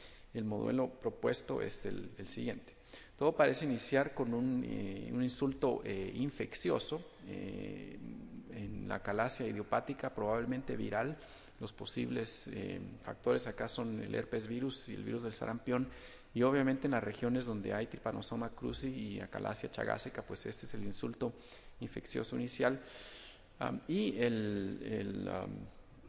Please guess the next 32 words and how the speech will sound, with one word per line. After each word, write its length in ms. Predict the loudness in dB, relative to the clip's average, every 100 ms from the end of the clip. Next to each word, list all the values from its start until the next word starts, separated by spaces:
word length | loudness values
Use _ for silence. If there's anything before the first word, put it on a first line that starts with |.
| -8
ya 100 | -6
sea 160 | 0 2
el 120 | 2
virus 420 | 2 2 0 0
o 180 | 0 0
el 80 | -2
Trypanosoma, 720 | -4 -4 -4 -2 0 0 -2 -6 -6
lo 180 | -6 -4
que, 480 | -2 0 0 -4 -4 -4 -4 -4
eh, 40 | -6 -2
hace 500 | 0 0 -2 0 0
es 260 | -2 -6
iniciar 520 | -4 -4 -2 -2 -2 -2
inflamación, 720 | -6 -4 -4 -2 -4 -2 0
una 240 | 0 -2 -4
respuesta 320 | -4 -4 -2
inflamatoria 720 | -2 -2 -4 0 0 0 -2
en 80 | -4
el 80 | -6
plexo 480 | -2 -2 0 -4 -6 -14 -18 -18 -20 -16 -4
mientérico. 580 | -2 2 0 0 -6 -16 -18 -20 -20 -20 -20 -12 0
Ahora, 200 | 2 2
en 120 | -2
pacientes, 1000 | -4 -2 2 2 2 2 2 -2 -8 -10
en 60 |
ciertos 400 | -4 -4 -2 -4
pacientes 480 | -2 0 0 -2 -6
que 100 | -6
tienen 240 | 0 2
una 160 | 2 0
susceptibilidad 800 | -2 -6 -2 -2 0 2 2 2
genética, 580 | 0 -2 -2 -8 -8